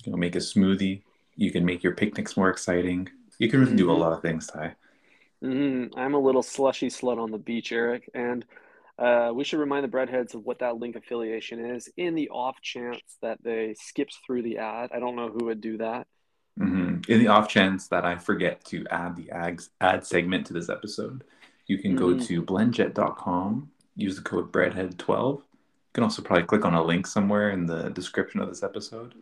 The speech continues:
Speaker 2: Mm-hmm, mm-hmm.
Speaker 1: Um, I recommend you go with the, um, maga <laughs> red color. <laughs>
Speaker 2: Mm, that's a good one. I'm a big fan of the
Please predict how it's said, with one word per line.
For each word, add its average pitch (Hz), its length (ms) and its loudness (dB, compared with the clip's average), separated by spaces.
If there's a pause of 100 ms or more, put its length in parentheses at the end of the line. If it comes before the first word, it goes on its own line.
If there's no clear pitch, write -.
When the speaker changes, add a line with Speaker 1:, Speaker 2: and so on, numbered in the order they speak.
Speaker 2:
Mm-hmm, 135 600 -4
mm-hmm. 123 80 -2
Speaker 1:
Um, 90 600 0 (240)
I 107 100 4
recommend 98 460 4
you 87 120 0
go 87 260 6
with 87 280 2
the, 90 540 0 (540)
um, 82 600 0 (720)
maga 85 600 2 (200)
<laughs> - 160 -12
red 117 340 0
color. 117 380 4
<laughs> - 60 -6 (360)
Speaker 2:
Mm, 123 400 4
that's 127 140 -6
a 123 60 0
good 120 120 6
one. 113 400 0
I'm 127 120 4
a 139 60 8
big 127 200 6
fan 120 180 0
of 117 180 0
the 113 220 0